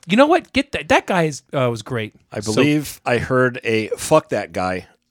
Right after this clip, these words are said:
Speaker 1: several times.
Speaker 2: quite a few times.
Speaker 1: About the, about the fourth quarter, it happens, and you stand up and look at the camera and guy and go, "Hey, what, what are we doing? What are we doing?"
Speaker 2: <laughs>
Speaker 1: The guy just kept looking through his camera. He knew.
Speaker 2: I'll tell you
Speaker 1: Poor
Speaker 2: what, he,
Speaker 1: bastard.
Speaker 2: he was, he did a good job of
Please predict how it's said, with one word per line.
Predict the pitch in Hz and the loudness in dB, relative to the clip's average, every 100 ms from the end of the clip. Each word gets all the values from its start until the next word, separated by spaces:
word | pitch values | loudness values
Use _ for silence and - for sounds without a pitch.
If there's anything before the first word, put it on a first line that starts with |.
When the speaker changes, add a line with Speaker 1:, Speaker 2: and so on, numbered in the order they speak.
| _ | _
Speaker 1:
several | - 185 156 151 | 4 4 6 0
times. | 139 120 | 0 8
Speaker 2:
quite | 175 151 | 8 8
a | |
few | 127 | -2
times. | 113 95 85 76 - _ - | -6 -6 -6 -12 -16 _ 0
Speaker 1:
About | 165 190 | 6 6
the, | 185 | 4
about | 143 196 208 | 4 4 4
the | |
fourth | 180 202 190 | 2 4 4
quarter, | - 208 190 | 8 8 8
it | 170 | 8
happens, | 175 180 180 | 8 8 6
and | 156 160 | 2 0
you | |
stand | 170 190 175 | 2 2 4
up | 160 | 4
and | |
look | 165 | 2
at | 156 | -2
the | - | 2
camera | 180 160 | 2 2
and | 156 | 4
guy | 151 | 2
and | 143 | 4
go, | 147 | 2
"Hey, | 120 247 262 175 - _ _ _ | 4 6 8 6 -2 _ _ _
what, | 247 294 226 - | 6 6 4 4
what | 269 320 | 8 8
are | |
we | 233 | 6
doing? | 165 151 107 _ - - - - | -2 -4 -6 _ -8 -8 -12 6
What | 254 | 8
are | 269 | 8
we | 240 | 2
doing?" | 196 170 151 | 0 0 -2
Speaker 2:
<laughs> | - - - - | -6 -14 -14 -8
Speaker 1:
The | 175 | 2
guy | 175 180 | 8 8
just | 170 | 8
kept | 160 185 | 4 4
looking | 170 175 185 | 4 2 2
through | 190 | 2
his | 175 | 2
camera. | - 196 156 151 | 4 2 4 2
He | 214 | 2
knew. | 277 175 175 - | 2 2 2 0
Speaker 2:
I'll | 139 | -2
tell | - 185 | 6 8
you | 160 | 10
Speaker 1:
Poor | |
Speaker 2:
what, | 175 | 8
he, | 147 | 8
Speaker 1:
bastard. | 143 151 170 | 6 4 -2
Speaker 2:
he | 151 139 | 2 2
was, | 139 110 - | 2 -2 -6
he | 123 135 | -2 0
did | 139 139 | 4 2
a | |
good | 107 139 | 4 0
job | 127 143 147 | 4 4 4
of | 139 117 - | 2 -4 -10